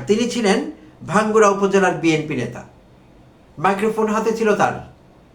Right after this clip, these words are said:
চিৎকার করে কিছু অশ্রাব্য ভাষা তিনি ব্যবহার করছিলেন, কিছু কথা তিনি বলছিলেন। তার কথাটি ছিল,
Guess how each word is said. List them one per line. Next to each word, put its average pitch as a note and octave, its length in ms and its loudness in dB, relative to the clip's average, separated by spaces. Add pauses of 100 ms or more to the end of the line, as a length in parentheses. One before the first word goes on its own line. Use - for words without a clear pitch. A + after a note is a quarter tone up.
(600)
চিৎকার G#3+ 440 2
করে G3 180 4
কিছু F#3+ 460 0
অশ্রাব্য D3 800 -2 (1600)
ভাষা F#3+ 300 -2
তিনি D#3+ 180 -6
ব্যবহার C3+ 380 2
করছিলেন, G2+ 400 -12 (1800)
কিছু F#3 260 0
কথা F#3+ 240 0
তিনি C3 220 -4
বলছিলেন। B2 420 -6 (160)
তার B2+ 180 -6
কথাটি G#3+ 320 -2
ছিল, A3+ 400 2